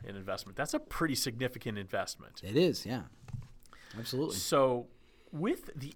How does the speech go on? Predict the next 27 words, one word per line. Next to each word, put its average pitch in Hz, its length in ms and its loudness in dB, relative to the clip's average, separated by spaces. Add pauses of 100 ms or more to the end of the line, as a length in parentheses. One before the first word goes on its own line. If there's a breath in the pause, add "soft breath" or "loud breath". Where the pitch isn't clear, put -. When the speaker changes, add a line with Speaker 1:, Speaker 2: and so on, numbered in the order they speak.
Speaker 1:
advent 139 460 4
of 123 100 0
esports, 104 580 -4
and 127 80 -2
I 127 100 2
do 127 220 -2
think 190 300 -6
we're 156 160 2
going 143 320 -4
to 160 140 -4
see 175 220 -4
that 165 180 -2
happen 160 400 -6
here 160 360 -2
more 156 240 -2
in 156 60 -2
America 156 440 -4
too. 180 220 -8
I 110 60 0
think 110 260 -10
you're 110 120 -10
gonna 104 160 -8
see 101 240 -8
buildings 123 480 -2
built 117 380 -2
s-, - 120 -8 (240)
specifically 147 800 -4